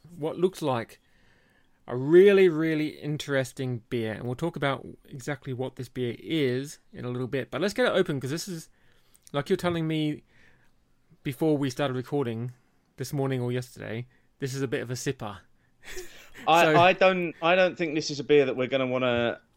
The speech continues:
Speaker 2: fight our way through. I think we're gonna wanna drink this one slowly. So,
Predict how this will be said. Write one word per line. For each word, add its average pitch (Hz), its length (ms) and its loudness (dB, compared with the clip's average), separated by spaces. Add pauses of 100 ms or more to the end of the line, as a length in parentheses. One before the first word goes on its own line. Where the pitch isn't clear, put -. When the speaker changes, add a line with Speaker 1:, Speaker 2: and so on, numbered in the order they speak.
(120)
Speaker 2:
fight 131 400 4
our 117 120 4
way 107 220 0
through. 110 420 -2
I 117 140 0
think 123 160 -6
we're 110 100 -4
gonna 113 160 0
wanna 110 320 0
drink 123 280 -6
this 113 160 -6
one 117 180 -2
slowly. 113 500 2
So, 110 400 2